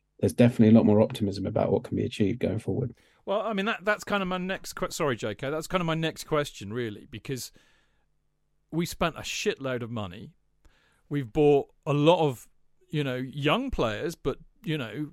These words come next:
Speaker 2: highly rated players, you know, and I'm, I'm just thinking, and J K,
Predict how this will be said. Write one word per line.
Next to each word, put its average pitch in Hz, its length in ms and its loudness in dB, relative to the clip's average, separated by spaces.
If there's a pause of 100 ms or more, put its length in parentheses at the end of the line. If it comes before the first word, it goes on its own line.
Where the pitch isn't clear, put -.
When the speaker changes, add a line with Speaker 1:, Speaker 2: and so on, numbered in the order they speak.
Speaker 2:
highly 165 380 -2
rated 143 500 0
players, 87 560 -16 (600)
you 143 180 -4
know, 110 240 -6
and 135 100 -4
I'm, 160 200 -2
I'm 165 120 -2
just 165 240 -2
thinking, 147 540 -6 (640)
and 143 180 -8
J 220 220 2
K, 170 420 0